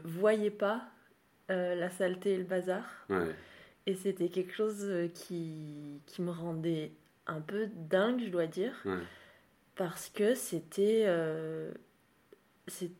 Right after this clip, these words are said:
Speaker 1: j-, en fait, je, je comprends pas comment c'est possible. <laughs>
Speaker 2: <laughs>
Speaker 1: C'est comme si t'avais eu un filtre, euh,
Speaker 2: <laughs>
Speaker 1: sur les yeux qui t'empêchait de voir la saleté et le,
Speaker 2: <laughs>
Speaker 1: et le bazar. Et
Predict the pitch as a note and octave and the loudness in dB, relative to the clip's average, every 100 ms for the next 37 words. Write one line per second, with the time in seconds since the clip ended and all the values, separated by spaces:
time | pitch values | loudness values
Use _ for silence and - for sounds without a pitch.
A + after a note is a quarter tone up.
0 | _ _ _ _ F3+ - - G#3 G#3+ F3+ | _ _ _ _ -8 -2 4 4 6 4
1 | F3+ F3+ E3+ - F3 G3 A3 - F#3 F#3 | 2 0 -4 -4 -2 0 0 2 0 0
2 | G3 F#3 F3 F#3 F#3 - G#3+ C#4 B3 - | -2 -4 -2 -2 -4 -6 2 4 4 0
3 | - C4 - - - - A2 F#2 B3+ - | -6 -6 -4 -4 0 4 6 6 4 2
4 | - - - - - - - G3+ A3 A3 | -6 -8 -8 -8 -12 -2 4 8 10 10
5 | A#3+ - - B3 C4+ - G3+ F3+ F3 F3+ | 8 -2 -6 -2 -2 4 6 6 4 2
6 | F3+ G#3 B3 - F3+ F3 F3 - A#3 A#3+ | 2 2 0 2 0 0 -4 -4 -4 -4
7 | - G#3 F#3 F3+ F3 E3 D#3+ D#3+ D#3 E3+ | -4 0 2 2 0 -2 -4 -6 -8 -8
8 | F3 F3+ - - - D3 B2+ A#3 A3 D4 | -10 -14 2 4 8 12 12 12 12 12
9 | G3 F#3+ A3+ E4 - - - C4+ C4 A#3+ | 12 12 12 12 8 8 10 10 4 6
10 | A#3 A#3 A#3 A#3+ A#3 - A#3+ C4+ A#3 G3+ | 6 6 4 4 4 4 4 4 4 4
11 | F3+ F3+ F#3+ - E3+ F3 F3 G#3+ A3 F3+ | 4 4 4 2 2 2 0 4 4 4
12 | F#3 F3+ F3 D#3+ D#3 D3+ - F#3 F3+ E3+ | 2 4 6 6 8 10 10 6 2 4
13 | F3 E3+ G#3 - - - - - - - | 4 4 2 0 -12 -16 -18 -18 -20 -16
14 | - | -10